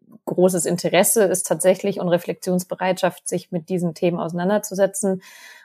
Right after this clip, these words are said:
Und, ähm, ja, ich gehe danach meistens sehr ermüdet aus solchen Vorträgen oder auch Workshops,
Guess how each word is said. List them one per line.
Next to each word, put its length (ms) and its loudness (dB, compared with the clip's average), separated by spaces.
Und, 420 2
ähm, 420 0
ja, 480 4
ich 160 -6
gehe 100 0
danach 340 2
meistens 420 -2
sehr 220 2
ermüdet 640 0
aus 360 -2
solchen 360 -2
Vorträgen 600 0
oder 240 -2
auch 140 -10
Workshops, 560 0